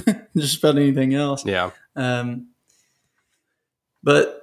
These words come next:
Speaker 1: but yeah, I mean, there's so many teams that have almost lost to everybody. And, and I'll say, uh, just going back to Oklahoma and Kansas,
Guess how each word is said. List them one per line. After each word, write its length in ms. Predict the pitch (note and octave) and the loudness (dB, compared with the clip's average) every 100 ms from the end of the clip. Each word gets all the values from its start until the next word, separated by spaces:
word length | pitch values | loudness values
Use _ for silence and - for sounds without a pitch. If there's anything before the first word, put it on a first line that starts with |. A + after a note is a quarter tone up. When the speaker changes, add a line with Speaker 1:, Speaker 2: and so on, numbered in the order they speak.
| - | 0
Speaker 1:
but 120 | D#3+ | 2
yeah, 260 | F3 G3 | 2 2
I 40 | C#3+ | 2
mean, 180 | D3 C#3+ | 2 2
there's 180 | C#3+ - | 0 2
so 100 | F#3 | 2
many 180 | F3+ | 2
teams 420 | C3+ D#3 F3+ E3+ C3+ | 0 0 0 0 0
that 140 | C3+ | 0
have 180 | C3+ A#2 | 0 0
almost 440 | - D#3 D#3 C#3 | -2 0 0 0
lost 400 | C#3+ C#3+ C#3 - | 0 2 0 -2
to 460 | C3+ C3 B2+ A#2+ - - _ _ _ _ _ - | 0 2 2 -2 -8 -18 _ _ _ _ _ -2
everybody. 580 | C#3+ D#3 C3+ - C#3 C#3 | 2 2 2 2 4 4
And, 260 | C3 B2+ - | 2 0 0
and 180 | C#3 | 2
I'll 240 | C3+ - A#3 | 2 0 0
say, 540 | - D3+ C#3+ C#3+ - - | 2 2 4 2 -2 -8
uh, 280 | - D3+ C#3 | -2 0 0
just 240 | C#3 D#3 - | -2 -4 0
going 160 | D#3 | 2
back 160 | D3 C#3 | 2 2
to 120 | C#3 | 2
Oklahoma 460 | C3+ C#3 C#3 C3+ B2+ | 2 2 2 2 0
and 100 | A#2+ | -2
Kansas, 680 | C3 C3+ C3 C3 C3 - | 0 2 2 0 -2 -8